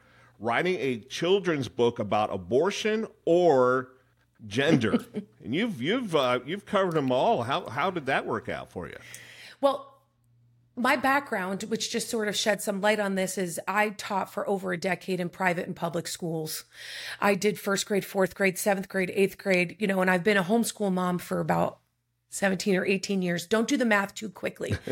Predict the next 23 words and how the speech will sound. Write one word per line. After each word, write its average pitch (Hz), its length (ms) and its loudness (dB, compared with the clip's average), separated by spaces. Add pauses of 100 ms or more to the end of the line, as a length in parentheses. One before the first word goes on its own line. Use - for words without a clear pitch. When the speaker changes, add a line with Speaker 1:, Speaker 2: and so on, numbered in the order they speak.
(260)
Speaker 2:
You'll 233 120 0
see 240 200 -2
I'm 208 120 2
hiding 190 340 -2
grace. 180 340 -8 (320)
But, 233 300 4
um, 202 260 -2 (720)
I 294 340 2 (240)
know 233 640 4
how 240 500 2
powerful - 1120 -2 (240)
literature 226 920 2
is. - 460 -4 (460)
I 254 220 2
know 269 360 2
how 277 420 2
we 269 220 0
can 277 200 -4
talk 240 320 0
about 196 340 0
really 339 460 0
difficult 320 460 -2
things 185 420 -2